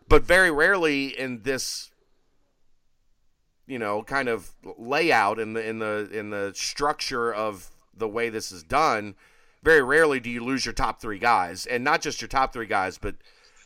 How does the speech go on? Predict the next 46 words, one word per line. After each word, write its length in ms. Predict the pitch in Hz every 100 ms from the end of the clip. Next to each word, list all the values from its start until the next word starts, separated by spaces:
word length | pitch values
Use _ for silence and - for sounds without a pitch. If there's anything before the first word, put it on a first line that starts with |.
| -
outside 520 | 156 175 175 - 151
of 80 | 113
Jaren, 440 | 139 156 135 101 92
clearly 560 | - - 240 220 151 117
your 120 | 104
top 280 | - 98 -
three 180 | 90 82
guys. 480 | 78 50 - - _ _ _ _ _ _ _
You 100 | -
know, 260 | 123 101 110 - - 139
guys 300 | 127 131 151
that 120 | 131
are 120 | 123
at 80 | 113
thirty, 380 | - 156 131 107
thirty-five 500 | 135 127 120 117 107
minutes 280 | 110 98
a 60 | 101
game, 440 | 131 147 123 110 - _ -
and 160 | 120 120
especially 540 | 107 - 180 - 165
if, 160 | 143 -
when 100 | 131
it's 140 | 127
a 60 | 110
big 260 | 87 151 156
game, 280 | 170 180
those 220 | 147 151 -
guys 260 | 139 120
are 100 | 127
on 120 | 123
the 80 | 110
floor. 540 | - 143 143 117 101 - _ _ _ _ -
The, 260 | 117 160 - - - 117 -
most 520 | 120 135 180 185 170
of 80 | 156
this 200 | 151 123
roster 540 | 143 170 - 135 117
has 260 | 120 107 107
not 320 | 127 139 -
played 460 | 123 147 180 113
in 120 | 104 101
those 220 | 107 -
type 260 | 117 107
of 60 | 85
games, 460 | 101 98 95 107